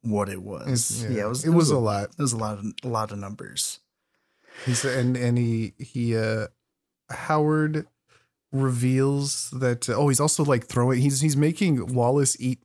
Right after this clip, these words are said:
Speaker 2: raw fish like a walrus.
Speaker 1: Yep, raw mackerel.
Speaker 2: Uh, raw mackerel. Like, it's just, it's awful. And, and there's a point where he's, like, snuggled up next to Wallace while they're listening to the sounds of the ocean and the seagulls. And he tells the story of how,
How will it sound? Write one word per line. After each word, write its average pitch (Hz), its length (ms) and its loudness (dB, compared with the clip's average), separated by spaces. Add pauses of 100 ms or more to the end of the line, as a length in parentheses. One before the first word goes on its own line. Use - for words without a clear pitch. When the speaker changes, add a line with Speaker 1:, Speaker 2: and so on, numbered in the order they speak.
Speaker 2:
raw 110 220 2
fish - 460 -2
like 135 180 0
a 143 40 4
walrus. 147 600 2
Speaker 1:
Yep, 123 260 0
raw 117 240 -2
mackerel. 117 600 0
Speaker 2:
Uh, 104 40 -2 (500)
raw 120 440 2
mackerel. 117 540 0
Like, 120 160 0
it's 120 200 -2
just, - 260 -4
it's 113 180 -4
awful. 113 460 -4
And, 101 140 -2
and 107 380 0 (1300)
there's 120 200 2
a 120 60 -2
point 170 280 0
where 147 140 4
he's, 139 280 2
like, 117 300 -2
snuggled 135 540 2
up 123 220 0
next 127 300 0
to 135 100 0
Wallace 139 600 0
while 123 120 2
they're 113 160 2
listening 120 480 2
to 123 60 0
the 113 120 0
sounds 120 400 2
of 117 100 0
the 117 200 2
ocean 113 320 0
and 117 120 2
the 127 60 2
seagulls. 120 560 0
And 127 80 2
he 117 120 2
tells 131 380 0
the 120 100 2
story 117 500 2
of 110 140 0
how, 107 340 2